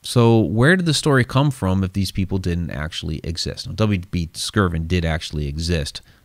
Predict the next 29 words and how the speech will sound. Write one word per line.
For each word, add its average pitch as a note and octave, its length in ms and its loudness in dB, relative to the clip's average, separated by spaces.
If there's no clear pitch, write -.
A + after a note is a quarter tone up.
but D#2+ 240 -4
where G2 280 0
did G2+ 140 0
this F2+ 140 -4
come E2 200 -2
from? C2 260 -8
So C3+ 280 2
in D3 220 2
doing D#3 300 2
the F3+ 140 -2
research A2+ 600 0
of G2 220 0
the G2 100 0
hotel, F2 500 -2
I G#2+ 100 0
did C#3 480 4
find A#2 680 2
that A2 180 0
there A#2 140 4
was A2+ 380 6
a F2+ 280 -2
salesman D#3+ 640 2
from C3 300 2
Dallas F#2 600 2
who G#2 300 4
jumped A#2 320 4
to A#2 80 4
his G2+ 180 4
death F2+ 380 2